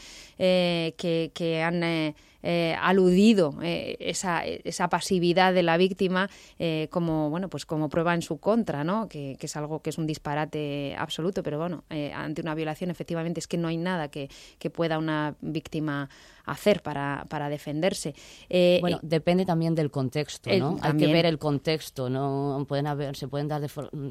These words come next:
Speaker 2: diferentes situaciones en las que tenga más opciones, pero al final, como siempre digo yo, hay que fiarse de nuestro instinto de supervivencia, que es el que mejor sabe, eh,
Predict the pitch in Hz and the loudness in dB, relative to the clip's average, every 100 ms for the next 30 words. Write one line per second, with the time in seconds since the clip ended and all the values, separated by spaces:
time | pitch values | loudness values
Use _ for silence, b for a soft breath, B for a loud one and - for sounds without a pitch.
0 | - - 156 151 151 170 - 160 165 165 | -10 -8 -6 -4 -4 -4 -4 -2 -2 -2
1 | 156 143 156 143 147 165 156 143 120 - | -2 -4 -6 -4 -2 0 -2 -4 -8 -2
2 | 175 165 147 - B B B B 156 151 | 0 2 -2 -6 B B B B 2 2
3 | 160 170 190 190 170 180 175 165 170 165 | 2 2 2 0 2 0 0 0 0 0
4 | 156 170 185 B B 185 180 185 170 165 | 0 -2 -4 B B 0 0 0 2 2
5 | - 160 151 147 156 143 180 175 175 170 | 2 0 0 0 -4 -2 0 0 0 0
6 | 165 151 160 160 151 160 175 156 143 165 | 0 2 2 2 0 -2 0 0 0 -2
7 | - 160 151 170 - B B B 139 135 | -2 0 2 0 -4 B B B -2 2
8 | 135 135 131 127 131 | 2 2 2 2 0